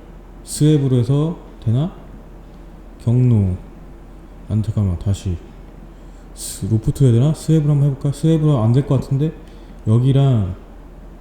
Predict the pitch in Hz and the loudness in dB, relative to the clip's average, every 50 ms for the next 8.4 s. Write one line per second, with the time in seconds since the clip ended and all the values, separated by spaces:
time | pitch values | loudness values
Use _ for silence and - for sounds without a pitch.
0 | - - - - - - - - - - - - - - - - - - - - | -20 -20 -20 -20 -20 -20 -20 -20 -20 -20 -20 -20 -20 -20 -20 -20 -20 -16 -6 -2
1 | - 110 113 117 117 117 113 117 107 127 117 101 101 107 107 104 104 95 - - | 0 0 2 2 2 2 2 2 2 4 4 4 4 4 2 2 0 0 0 -2
2 | 107 107 - - - - - - - - - - - - - 110 107 104 113 - | -4 -4 -6 -10 -16 -20 -20 -20 -20 -20 -20 -20 -14 -4 0 2 4 4 4 2
3 | - - - 135 131 131 123 110 95 90 - - - - - - - - - - | 2 2 4 6 6 6 6 4 2 0 -4 -8 -14 -20 -20 -20 -20 -16 -8 -6
4 | 107 95 92 95 - - 107 110 110 120 120 113 101 90 90 92 - - - - | -4 -4 -4 -4 -4 -4 -2 0 0 2 2 2 2 0 -2 -6 -10 -16 -20 -20
5 | - - - - - - - - - - - - - 107 117 113 120 120 113 - | -20 -20 -20 -20 -20 -20 -20 -20 -20 -20 -18 -6 -2 2 2 4 4 2 2 0
6 | 113 110 - 107 104 104 117 107 98 95 - 104 104 107 117 120 120 113 101 92 | -2 -2 0 0 0 0 0 0 0 0 -2 -2 0 0 2 2 2 2 0 -2
7 | 90 - - - - - - - - - - - - - - - - 110 110 107 | -4 -6 -10 -18 -20 -20 -20 -20 -20 -20 -20 -20 -20 -20 -20 -10 -4 -2 -2 0
8 | 113 127 139 143 147 151 143 | 0 0 0 0 0 -2 -6